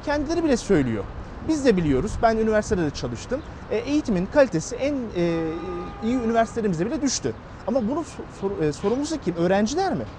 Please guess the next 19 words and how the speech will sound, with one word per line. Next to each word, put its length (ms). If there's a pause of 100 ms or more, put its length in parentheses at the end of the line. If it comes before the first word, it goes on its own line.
(120)
Değil. 220 (400)
Yani 260 (220)
hiçbir 260
öğrenci 460
yazarken 480 (240)
"Ben 240
Boğaziçi 400
Üniversitesi 400
kazanacağım 420
ama 240
Boğaziçi 360
Üniversitesi'nin 480
kötü 200
olmuş 320
halini 260
kazanayım, 400 (300)
iyisini 300
kazanmayayım." 520
demiyor. 320